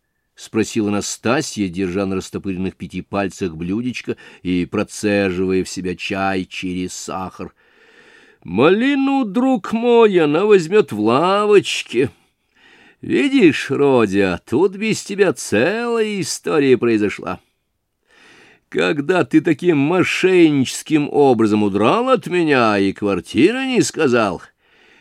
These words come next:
меня вдруг такое зло взяло, что я положил тебя разыскать и казнить. В тот же день приступил.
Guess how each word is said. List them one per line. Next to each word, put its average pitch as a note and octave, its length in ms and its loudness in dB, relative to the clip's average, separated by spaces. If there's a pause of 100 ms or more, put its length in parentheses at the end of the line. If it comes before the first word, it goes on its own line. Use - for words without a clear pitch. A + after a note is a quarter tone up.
(140)
меня D#3 420 0
вдруг C#3+ 220 2
такое C3+ 300 6
зло B2+ 420 0
взяло, G2 800 0
что - 200 -10
я A2 120 2
положил A#2+ 340 2
тебя A#2+ 200 0
разыскать B2 840 0
и E3 200 6
казнить. G2 960 -4
В - 140 -20
тот C3+ 300 -2
же G2+ 160 0
день A2+ 240 0
приступил. F#2 720 -4